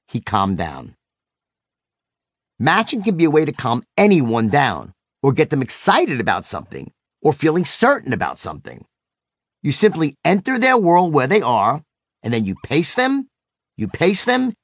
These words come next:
and then you lead them in the direction you want them to go. Now, I didn't invent pacing and leading. It's been around since the very dawn of human communication.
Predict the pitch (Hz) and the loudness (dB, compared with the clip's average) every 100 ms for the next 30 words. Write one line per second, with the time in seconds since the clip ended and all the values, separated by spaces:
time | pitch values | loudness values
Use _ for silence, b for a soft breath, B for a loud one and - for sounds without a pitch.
0 | _ _ _ - 147 139 127 113 107 143 | _ _ _ -2 0 0 0 -2 0 2
1 | 208 208 247 226 196 185 127 113 160 - | 2 2 0 0 0 0 0 0 0 -2
2 | 175 131 104 123 120 131 123 92 90 64 | -2 0 0 0 0 -4 -4 -4 -4 -6
3 | - _ _ _ _ _ _ _ _ _ | -12 _ _ _ _ _ _ _ _ _
4 | _ _ _ _ _ - 156 78 - _ | _ _ _ _ _ -2 -2 -2 -10 _
5 | _ _ - 262 285 302 214 156 120 226 | _ _ -2 0 0 0 0 0 2 0
6 | 185 - 139 135 131 120 160 170 80 - | 0 -4 -2 -2 -2 0 0 0 -4 -14
7 | _ _ _ _ _ - 104 95 214 233 | _ _ _ _ _ -6 -4 2 2 2
8 | 180 180 185 170 143 120 95 139 226 190 | 0 0 0 -4 -4 -6 -2 0 0 0
9 | 156 165 127 98 - 139 143 - 117 113 | 2 2 0 -4 0 0 0 -2 -2 -2
10 | - 180 190 - 76 | -2 -2 -2 -4 -12